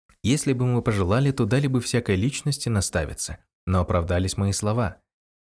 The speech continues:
Ведь я непременно наполню ад незримыми и забывчивыми людьми вместе. Так вкусите за то, что забыли про встречу с этим вашим днём.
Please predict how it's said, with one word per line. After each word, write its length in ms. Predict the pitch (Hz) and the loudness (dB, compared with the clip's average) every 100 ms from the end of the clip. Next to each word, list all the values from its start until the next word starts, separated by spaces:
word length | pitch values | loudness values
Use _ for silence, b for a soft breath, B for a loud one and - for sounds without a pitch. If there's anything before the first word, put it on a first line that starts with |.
| _ _ | _ _
Ведь 180 | 92 92 | -2 0
я 80 | 170 | 2
непременно 540 | 165 143 139 151 139 | 2 2 2 2 2
наполню 480 | 127 117 131 127 117 | 2 2 0 0 -2
ад 260 | - 123 - | -2 -2 0
незримыми 760 | 110 95 98 120 95 78 - - | 0 2 0 0 -2 -4 -10 -4
и 80 | |
забывчивыми 760 | 104 98 92 156 - 139 131 127 | 0 2 2 -2 -2 -2 0 0
людьми 360 | 113 95 87 92 | 0 0 0 0
вместе. 540 | 87 71 - - - _ _ _ B B _ - | -2 -6 -8 -10 -14 _ _ _ B B _ -2
Так 160 | 92 | -2
вкусите 520 | - - 90 104 - | -2 -4 -2 -2 -2
за 120 | 90 87 | -2 0
то, 160 | 101 | 0
что 180 | 113 107 | -2 -2
забыли 360 | 98 95 101 98 | 0 2 0 0
про 180 | 95 | 0
встречу 460 | 90 - 92 117 123 | -2 0 -2 -2 -4
с 100 | - | -4
этим 240 | 113 117 | -2 0
вашим 360 | 107 104 107 98 | 0 0 0 2
днём. 340 | 90 110 85 | 2 0 -2